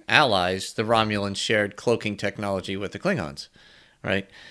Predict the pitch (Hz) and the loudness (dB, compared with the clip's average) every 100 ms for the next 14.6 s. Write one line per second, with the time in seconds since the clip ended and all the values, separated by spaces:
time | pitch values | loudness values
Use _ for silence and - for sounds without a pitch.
0 | - - - 131 127 131 147 104 139 131 | -18 0 6 8 8 8 6 6 2 2
1 | 135 120 - 113 - 143 151 - 110 101 | 2 0 0 -2 2 2 4 6 6 6
2 | 123 135 104 - 131 127 139 120 101 101 | 4 2 0 0 2 4 4 2 0 0
3 | 143 123 104 - 120 107 110 107 - 104 | 0 2 2 0 -2 0 0 0 -6 -4
4 | 98 107 156 107 104 107 98 92 - 95 | 0 2 2 0 0 0 0 -2 0 0
5 | 92 - 95 - - - - - _ 117 | 0 -4 -4 -6 -14 -20 -20 -20 _ -4
6 | - 120 - - 127 120 117 107 110 - | 4 4 4 2 2 2 0 0 0 2
7 | 104 104 104 101 98 104 123 127 - 131 | 0 0 2 2 2 4 4 4 2 0
8 | 147 71 64 - 98 101 101 123 117 170 | 0 -2 -8 -10 -4 -2 0 0 4 6
9 | 202 165 - - 170 147 147 139 - 139 | 8 8 6 2 4 4 4 0 0 0
10 | - 104 104 139 120 104 107 104 101 - | 0 -2 0 -2 -4 -8 -6 -4 -4 -8
11 | - - - - - 120 101 98 - - | -16 -16 -16 -14 -4 0 2 2 0 2
12 | 117 151 139 127 123 120 131 127 120 113 | 4 6 6 4 0 2 6 8 8 8
13 | 104 107 - - - 113 120 117 - 104 | 4 -2 -14 -20 -10 -4 0 0 0 -2
14 | 95 113 110 104 - - | 0 -2 -2 -4 -8 -8